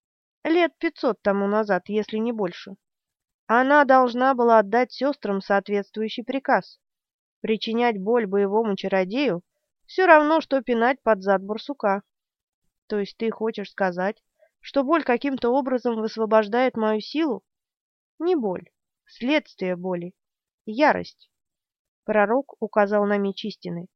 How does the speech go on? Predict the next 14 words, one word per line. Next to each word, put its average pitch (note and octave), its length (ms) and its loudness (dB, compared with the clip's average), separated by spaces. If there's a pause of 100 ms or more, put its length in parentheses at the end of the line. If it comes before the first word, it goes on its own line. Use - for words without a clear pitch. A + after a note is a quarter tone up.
(440)
«Когда G#3+ 420 4
ты B3+ 240 0
обнажаешь G#3 680 2
меч, A#3 580 -4
твоя A#3 320 4
ярость B3+ 500 2
призывает A3+ 560 2
магию. F#3 520 -2 (600)
На D4+ 160 6
самом D#4+ 400 4
деле B3+ 380 2
всё A#3+ 320 0
несколько B3 600 -2
сложнее. C#4 640 2